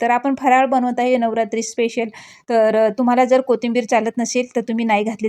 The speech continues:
तरी पण चालेल. उपवासाला कोथिंबीर चालत नाही. कोण खाते तर कोण खात नाही. तर, अ, चालत नसेल कोथिंबीर तर नाही घातली तरी पण चालेल. तर आता याच्यात बारीक चिरून घेतलेली मी कोथिंबीर घातलेली आहे आणि अगदी थोडं थोडं पाणी टाकून आपल्याला हे पीठ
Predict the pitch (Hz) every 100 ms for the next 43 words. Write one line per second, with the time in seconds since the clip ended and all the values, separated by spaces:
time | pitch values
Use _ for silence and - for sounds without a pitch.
0 | 208 208 214 220 247 220 185 - _ -
1 | 226 220 240 240 226 226 226 226 220 214
2 | 240 247 240 208 285 - _ _ _ _
3 | _ _ _ _ _ _ _ - 277 269
4 | - 269 254 277 - 254 - 254 254 254
5 | 240 220 220 240 294 - - 240 233 233
6 | - _ _ _ _ _ _ _ _ _
7 | _ 262 240 277 277 302 277 247 240 233
8 | 233 233 233 247 277 220 208 220 208 294
9 | 381 262 208 294 - - - 226 220 226
10 | 233 226 220 214 214 226 233 262 233 233
11 | 233 208 208 208 208 202 214 214 240 359
12 | - 294 294 - 262 269 302 294 262 277
13 | 262 269 233 226 226 220 226 208 220 220
14 | 240 226 226